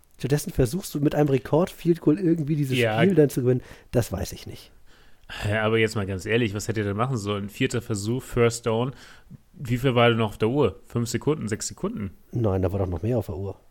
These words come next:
Speaker 2: Da bringt mir doch ein First Down dann
Speaker 1: Ja,
Speaker 2: nichts.
Speaker 1: aber da war doch noch mehr auf der Uhr als fünf Sekunden.
Speaker 2: Nein, sonst
Speaker 1: Nein.
Speaker 2: hätte er doch den Kick nicht gemacht.
Speaker 1: Weiß ich nicht. Also, ich hab nur gelesen, dass er hinterher selber sagt, "Da war eine scheiß Idee, wir hätten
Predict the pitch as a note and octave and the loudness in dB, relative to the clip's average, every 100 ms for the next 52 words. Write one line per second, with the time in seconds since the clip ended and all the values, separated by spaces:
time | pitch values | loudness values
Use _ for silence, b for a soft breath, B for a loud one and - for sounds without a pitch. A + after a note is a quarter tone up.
0 | _ _ A2 G2+ - A#2+ - C3 A2+ A2+ | _ _ -2 -2 0 0 0 0 2 2
1 | A2+ G#2 - G#2+ - D3+ G#3+ A3+ G#2 G2 | 0 -6 -2 -2 0 0 0 0 -2 2
2 | C#3 C#3 A#2+ C3 C3+ A#2 G#2 B2 A#2 A#2 | 4 6 6 6 4 2 0 0 0 -2
3 | A#2 - A2+ G2+ - G2 - - _ _ | -4 -4 -8 -6 -6 -8 -8 -20 _ _
4 | _ _ _ - F2+ C#3 E3+ - _ - | _ _ _ -12 -4 -2 -2 -8 _ -10
5 | A2 F#2+ B2+ A#2+ - G2+ G3+ G3+ A2 - | -4 -2 2 0 0 -4 -6 -4 -6 -4
6 | G2+ G2 - - _ _ _ _ _ _ | -4 -6 -10 -20 _ _ _ _ _ _
7 | _ _ _ _ _ - - F#3+ A#2+ B2+ | _ _ _ _ _ -14 -4 0 2 0
8 | C#3 C3 - B B - D3 - C#3 D3 | -2 -4 -6 B B -2 0 2 4 4
9 | D3 C3+ C#3 D3 A#2+ C#3 D3+ A2 A#2 A2+ | 2 2 4 6 4 4 2 2 0 2
10 | B2+ A#2 B2 A#2 A#2 A2 G#2+ A2+ G#2 | 2 2 0 2 2 2 0 -2 -6